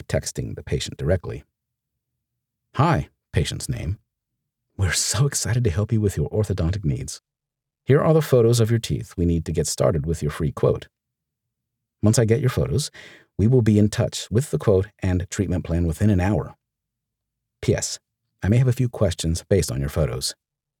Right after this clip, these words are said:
If texting a parent. "Hi," parent's name. Patient's name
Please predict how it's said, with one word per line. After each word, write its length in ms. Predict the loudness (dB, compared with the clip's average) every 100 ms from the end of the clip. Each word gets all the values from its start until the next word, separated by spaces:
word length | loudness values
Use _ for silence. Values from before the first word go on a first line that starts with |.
| _ _ _ _ _ _ _ _ _ _ _ _
If 160 | -6
texting 400 | -2 -4 -4 -10
a 60 | -10
parent. 460 | -2 -2 -2 -6 -16 _ _ _ _ _ _ _ _ _ _ _ _ _
"Hi," 440 | 0 2 0 -2 _
parent's 320 | -2 -2 0
name. 360 | -2 -2 -2 -2 -4 _ _ _ _ _ _ _ _
Patient's 400 | 0 0 0 -4
name 340 | -4 -4 -4